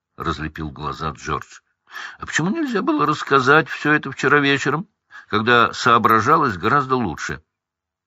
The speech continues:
Вопрос Вуду явно не понравился. «Да проснитесь вы!» — возвысил он голос, окинув собравшихся неодобрительным взглядом.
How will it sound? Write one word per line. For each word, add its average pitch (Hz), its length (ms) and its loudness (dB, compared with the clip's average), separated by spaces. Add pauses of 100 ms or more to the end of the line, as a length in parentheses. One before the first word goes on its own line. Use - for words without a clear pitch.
(560)
Вопрос 80 720 -4
Вуду 76 480 -10
явно 73 400 -8
не 78 120 -12
понравился. 120 600 -2 (180)
«Да - 160 -4
проснитесь 208 920 -2
вы!» — 110 240 -2 (220)
возвысил 80 640 -6
он 76 140 -8
голос, 120 320 -2 (240)
окинув 107 500 -2
собравшихся 139 840 0
неодобрительным 110 640 -2
взглядом. 80 420 -4